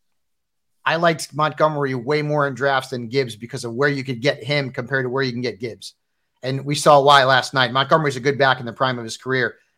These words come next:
Uh, again, but it's one game. It's one game. Amon-Ra was Amon-Ra. We love him.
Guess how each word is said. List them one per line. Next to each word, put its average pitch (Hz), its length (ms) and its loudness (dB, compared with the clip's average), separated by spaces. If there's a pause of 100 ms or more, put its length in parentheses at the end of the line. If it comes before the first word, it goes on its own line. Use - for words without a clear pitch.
Uh, 127 280 2
again, 165 300 4
but 147 120 -4
it's - 120 -4
one 190 160 6
game. 175 300 2 (340)
It's - 100 -18
one 175 220 2
game. 139 320 0 (580)
Amon-Ra 196 720 8
was 180 200 2
Amon-Ra. 190 600 4
We 190 100 0
love 175 240 6
him. 202 320 -4